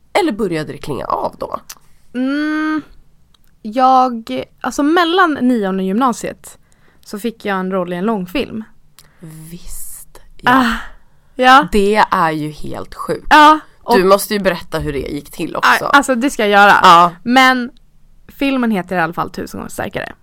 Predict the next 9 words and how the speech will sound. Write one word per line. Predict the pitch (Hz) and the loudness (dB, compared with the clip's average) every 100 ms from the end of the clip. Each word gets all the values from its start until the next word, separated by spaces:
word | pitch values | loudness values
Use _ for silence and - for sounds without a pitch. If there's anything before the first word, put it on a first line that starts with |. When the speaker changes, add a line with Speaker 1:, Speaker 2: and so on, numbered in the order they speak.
| 165 | -14
Speaker 1:
Mm. | 151 165 247 - - - _ | -10 -8 -10 -16 -20 -20 _
Speaker 2:
Där | 214 196 | -2 -2
jag | 190 190 175 | 0 -2 -4
får | 175 190 175 | -6 -8 -8
en | 180 175 | -8 0
roll | 285 339 330 320 - - - _ | 2 4 2 -2 -12 -20 -20 _
som | - 208 | -6 -6
klassens | 196 165 - 202 208 - | -6 -10 -10 -12 -12 -12
tjockis. | - 359 - - - - - | -2 -2 -2 -20 -16 -16 -18